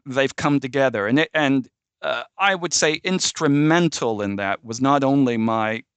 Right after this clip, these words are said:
my theological exploration of delight and, and enjoying the other for its own sake,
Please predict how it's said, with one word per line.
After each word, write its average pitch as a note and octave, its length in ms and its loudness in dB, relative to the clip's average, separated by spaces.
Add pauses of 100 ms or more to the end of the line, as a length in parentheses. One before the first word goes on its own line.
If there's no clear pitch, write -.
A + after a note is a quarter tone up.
(100)
my A2 220 -2
theological A#2 720 0
exploration G#2 680 -4
of F#2+ 160 -10
delight G2+ 520 -4
and, G#2+ 300 -6
and A2+ 200 -2
enjoying A#2+ 600 0
the A2+ 220 -8
other A#2 260 -2
for G#2 300 -8
its - 240 -6
own G2 240 -4
sake, - 640 -4